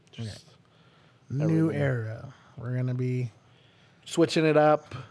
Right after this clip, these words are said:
Speaker 2: Yes.
Speaker 1: You saw that with the last episode. We kinda switched it up. We didn't really talk about it, but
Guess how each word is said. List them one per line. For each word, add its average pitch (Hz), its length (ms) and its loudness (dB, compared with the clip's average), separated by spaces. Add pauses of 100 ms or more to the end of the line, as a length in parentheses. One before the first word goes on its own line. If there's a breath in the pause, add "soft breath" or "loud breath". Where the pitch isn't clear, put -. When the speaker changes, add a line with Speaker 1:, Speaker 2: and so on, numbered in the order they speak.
(120)
Speaker 2:
Yes. - 280 -18
Speaker 1:
You 147 100 0
saw 147 220 6
that 139 220 6
with 135 160 0
the 135 140 4
last 127 320 4
episode. 131 380 0
We 123 100 0
kinda 131 240 -2
switched 120 300 -4
it 123 80 -2
up. 120 140 2
We 131 80 0
didn't 131 120 0
really 120 160 -2
talk 123 240 -2
about 113 280 -2
it, 110 120 -10
but 95 240 -8